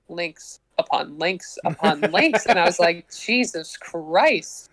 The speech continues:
Speaker 1: do I need all of these?" And the answer is yes, I do, and I have a problem.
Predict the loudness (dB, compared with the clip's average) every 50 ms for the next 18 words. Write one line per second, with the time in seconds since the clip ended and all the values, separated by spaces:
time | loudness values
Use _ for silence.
0 | _ -4 0 2 2 0 0 -6 -12 -8 -2 2 4 4 4 4 2 -2 -2 0
1 | 0 0 0 -2 -6 -10 -8 -8 -8 -8 -8 -10 -8 -8 -6 -6 -6 -8 -8 -12
2 | -16 -10 -4 0 0 0 0 -2 -6 -16 -12 -6 -4 -4 -4 -4 -6 -8 -6 -6
3 | -4 -4 -6 -4 -6 -6 -6 -6 -8 -10 _ _ 0 2 2 4 2 0 -2 -6
4 | -12 -12 -16